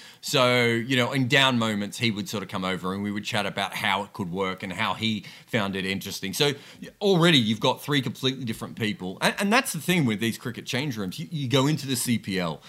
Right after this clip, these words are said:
Um, even when I work with Scotland or, um, you know, uh, Melbourne Stars or some of the consultancy work, you gotta, gotta remember the different backgrounds. You've got, like, this old grizzled either English or South African coach. Uh, then you've got maybe a younger, sort of more tech savvy,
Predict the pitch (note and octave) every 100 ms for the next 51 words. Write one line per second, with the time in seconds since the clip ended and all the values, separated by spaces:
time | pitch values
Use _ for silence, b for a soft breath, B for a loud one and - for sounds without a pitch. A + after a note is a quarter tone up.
0 | B B G2 F#2 F2+ F2+ F2+ - D#3+ D#3+
1 | C#3+ C#3 C3+ C3 B2+ - B2 A#2+ B2 A#2+
2 | - G#2+ G2+ G2+ G2+ G2 F#2 - G2+ F#2
3 | E2 F2+ F#2 A#2+ A#2+ A#2+ - A#2 A2+ A2+
4 | A2 G#2 G#2 - C3 G#2+ A#2 A2 A2 B2
5 | B2 G#2 F#2+ D#2 B B E3 E3 E3+ -
6 | - D3+ C3 A3 D#3 C#3+ A#2+ C3 A#2+ A2+
7 | A#2 B2 A#2 G#2+ A#2 C3+ B2 A#2+ A#2+ B
8 | B B2+ A#2+ C#3 D3 D3 A2+ - A#2 C3
9 | A#2+ A#2+ A2 - A#2+ A2 - A#2+ B2 A#2
10 | A2+ - - G#2+ F2+ A#2+ F#2+ G#2+ G2 G#2
11 | - F#2 E2 D3 C#3+ B2+ - B B B
12 | - G2 F#2+ F#2+ F2+ C#3+ C#3+ A#2 C#3 A#2+
13 | B2+ A#2 A2+ A#2 A2 C3+ C3+ B2+ B2+ B2+
14 | - A#2 G#2+ A2+ A2 - D#3+ - - B2
15 | A2+ G#2+